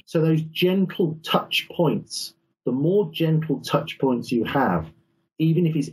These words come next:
every few days, a kind word, a suggestion to do something, uh, a company arranging a more frequent event, something where you've got little touch points actually offsets that.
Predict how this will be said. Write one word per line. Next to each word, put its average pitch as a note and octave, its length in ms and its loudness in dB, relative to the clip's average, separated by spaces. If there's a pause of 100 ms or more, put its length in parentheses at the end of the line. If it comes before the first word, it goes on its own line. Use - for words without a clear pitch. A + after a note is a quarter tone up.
every C#3 360 0
few B2+ 320 -2
days, C3+ 360 0
a G2+ 80 -6
kind B2+ 540 -2
word, A#2+ 480 0
a A2 60 -2
suggestion A#2+ 680 0
to G#2 100 -2
do C3 300 0
something, F2+ 720 -2 (320)
uh, A2 300 0
a - 60 -2
company A#2+ 500 0
arranging A2+ 720 0 (180)
a - 60 -6
more A#2 260 2 (120)
frequent A#2+ 640 0
event, A#2+ 720 0 (200)
something G#3 600 0
where C3+ 180 0
you've C3 220 0
got - 180 -2
little D#3+ 480 0
touch - 440 -6
points G#2 500 0 (340)
actually D3 480 0
offsets - 640 -2
that. - 260 -4